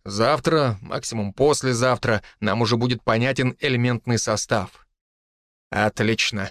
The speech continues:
Это очень хорошая новость. В связи с вашим предложением по созданию биоудобрений из растений,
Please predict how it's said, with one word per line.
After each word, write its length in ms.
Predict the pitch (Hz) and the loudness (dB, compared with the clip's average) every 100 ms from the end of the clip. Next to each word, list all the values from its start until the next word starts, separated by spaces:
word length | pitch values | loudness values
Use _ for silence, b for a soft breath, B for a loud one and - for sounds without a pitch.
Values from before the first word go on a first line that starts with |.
| B B | B B
Это 280 | 113 127 | 0 0
очень 460 | 123 156 160 - 175 | 0 0 2 0 0
хорошая 520 | 170 143 131 - 135 | 0 2 2 2 2
новость. 520 | 127 98 110 - - _ _ _ _ - | 2 0 -4 -12 -14 _ _ _ _ -8
В 60 | |
связи 280 | 123 123 180 | -2 0 0
с 100 | - | 2
вашим 280 | 180 175 170 | 0 2 0
предложением 600 | 160 165 147 185 175 135 | 2 2 2 2 0 0
по 80 | 143 | 0
созданию 540 | 151 143 165 147 143 | 0 0 2 2 0
биоудобрений 960 | 123 170 151 - 139 147 143 175 139 143 | 2 4 4 2 0 2 2 2 2 0
из 240 | 160 123 | -2 0
растений, 640 | 135 127 - 165 127 104 | 0 0 0 2 2 0